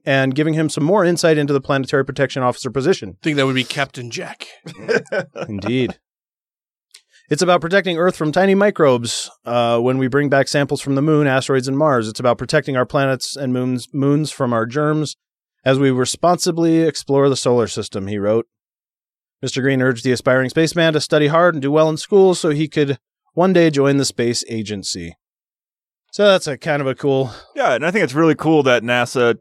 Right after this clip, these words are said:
Speaker 3: took the time to actually write the kid back.
Speaker 1: Yeah, and, and inspiring more
Speaker 3: Yeah.
Speaker 1: more hope and excitement
Speaker 3: And
Speaker 1: for
Speaker 2: Oh, yeah.
Speaker 1: space and exploration science.
Speaker 2: Yeah.
Speaker 3: Maybe the kid will, I mean, it'd be badass if, like,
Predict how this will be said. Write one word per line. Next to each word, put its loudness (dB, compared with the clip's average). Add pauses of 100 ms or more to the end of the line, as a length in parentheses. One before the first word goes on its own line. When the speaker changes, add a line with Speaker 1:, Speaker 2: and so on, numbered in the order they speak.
(100)
Speaker 3:
took 0
the 2
time -2
to 0
actually -2
write -4
the -4
kid -6
back. -2
Speaker 1:
Yeah, 2
and, -4
and -2
inspiring 0
more 2
Speaker 3:
Yeah. 4 (380)
Speaker 1:
more 0
hope 0
and -2
excitement -4
Speaker 3:
And 2
Speaker 1:
for 0
Speaker 2:
Oh, 0
yeah. 0
Speaker 1:
space -4
and -6
exploration -2
science. -8 (120)
Speaker 2:
Yeah. -4 (520)
Speaker 3:
Maybe -2
the 2
kid 0
will, 2 (220)
I 4
mean, 0
it'd 4
be 2
badass 0
if, -6
like, 2